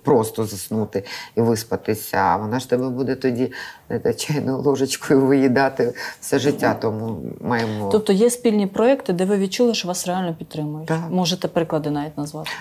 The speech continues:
Speaker 1: Да, ми з, е, е, те, що ми, наприклад, е, в, е, громадській раді першого созиву в міськраді,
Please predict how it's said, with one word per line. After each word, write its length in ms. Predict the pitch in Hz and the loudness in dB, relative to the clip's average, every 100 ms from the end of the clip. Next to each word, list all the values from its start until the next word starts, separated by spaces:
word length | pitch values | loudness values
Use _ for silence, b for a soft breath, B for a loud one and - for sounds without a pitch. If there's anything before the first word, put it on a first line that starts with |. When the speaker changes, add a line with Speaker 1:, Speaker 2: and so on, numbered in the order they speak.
| - | -6
Speaker 1:
Да, 300 | 160 233 220 | 0 2 2
ми 200 | 170 175 | 0 -2
з, 260 | - - | -4 0
е, 300 | 160 156 156 151 B B B | 2 4 2 -2 B B B
е, 240 | - 139 131 98 - 50 50 50 50 50 - - - - | -2 0 0 -2 -4 -6 -6 -8 -8 -8 -8 -6 -6 -2
те, 140 | 180 | 0
що 240 | 175 - | 2 2
ми, 320 | 160 156 165 160 | 2 2 2 2
наприклад, 720 | 143 139 160 151 - 139 135 - | 0 0 0 0 2 0 0 -2
е, 440 | 73 60 87 123 117 B B B - | -2 0 0 0 -2 B B B -6
в, 420 | 113 110 107 120 | -4 -4 -4 0
е, 160 | 127 120 113 - - - - - - - - - - - - - 120 156 160 | 2 2 -2 -8 -20 -20 -20 -20 -20 -20 -20 -20 -10 -10 -6 0 2 4 4
громадській 480 | 120 135 143 139 - | 4 4 2 0 0
раді 340 | 147 214 185 156 | 2 4 2 0
першого 580 | - 127 - 120 110 | 0 0 0 -6 -6
созиву 580 | 117 - 107 120 110 113 104 | -4 0 0 0 0 0 0
в 80 | - | -2
міськраді, 560 | 117 110 - 110 101 | -4 -4 -2 0 0